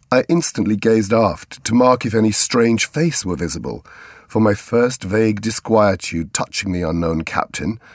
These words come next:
now in the seclusion of the sea, became almost a perturbation.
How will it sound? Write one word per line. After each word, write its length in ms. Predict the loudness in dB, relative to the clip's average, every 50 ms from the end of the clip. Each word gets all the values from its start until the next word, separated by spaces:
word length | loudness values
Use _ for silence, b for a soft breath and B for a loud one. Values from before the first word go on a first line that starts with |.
| B B 0
now 240 | 2 4 4 4
in 100 | 4 4
the 80 | 2 2
seclusion 640 | 2 0 0 -2 -2 0 2 2 2 2 2 2 2
of 120 | 2 0
the 100 | 0 2
sea, 480 | 2 2 4 4 2 2 0 -2 -4 B B B B B B B B B B B
became 320 | -8 -2 0 2 2 4
almost 420 | 4 4 4 2 0 0 -4 -6 -6
a 60 | -8
perturbation. 800 | -4 -4 -2 -2 -2 -2 -2 -2 -2 -2 -4 -8 -10 -12 -16